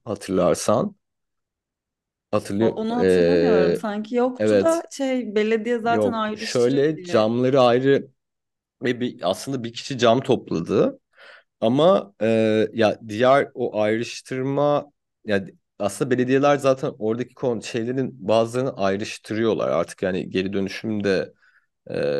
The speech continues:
Speaker 1: ya da işte biliyorsun çö-, Türkiye'de hani çöp toplayan işte emekçiler var, onlar hani geri dönüşüm yapıyor ama tabii biz,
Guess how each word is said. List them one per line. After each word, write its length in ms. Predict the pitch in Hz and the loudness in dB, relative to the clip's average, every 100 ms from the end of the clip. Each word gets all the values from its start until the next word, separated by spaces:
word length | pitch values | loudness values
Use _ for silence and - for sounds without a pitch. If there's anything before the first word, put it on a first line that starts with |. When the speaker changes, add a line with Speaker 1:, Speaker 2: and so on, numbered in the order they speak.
| 69 | -2
Speaker 1:
ya 120 | 95 98 | -2 -2
da 60 | |
işte 260 | 78 - 95 | -4 -6 -4
biliyorsun 340 | 101 101 101 | -2 -2 -4
çö-, 200 | - - _ | -10 -12 _
Türkiye'de 460 | - 101 - 101 98 | -6 -4 2 4 4
hani 340 | 92 85 - _ _ _ _ _ _ _ _ - | 4 2 0 _ _ _ _ _ _ _ _ -4
çöp 280 | - 92 - | -2 0 0
toplayan 1200 | 101 - - - 101 98 - _ 92 98 90 52 | 0 -2 -14 0 2 2 -4 _ -4 -2 -2 -6
işte 180 | - - | -10 -4
emekçiler 540 | 80 92 92 - 101 87 | -2 -2 -6 -2 0 2
var, 220 | 85 82 | 2 0
onlar 580 | 58 92 101 92 80 - _ _ _ _ - | 0 -4 -4 -4 -6 -8 _ _ _ _ -10
hani 160 | 92 | -4
geri 220 | 90 85 | -2 0
dönüşüm 340 | 85 82 - 95 | 0 -2 -4 -4
yapıyor 300 | 87 - 160 | -2 0 0
ama 140 | 135 | 0
tabii 420 | - 117 123 107 | -2 -4 -4 -8
biz, 120 | 104 | -10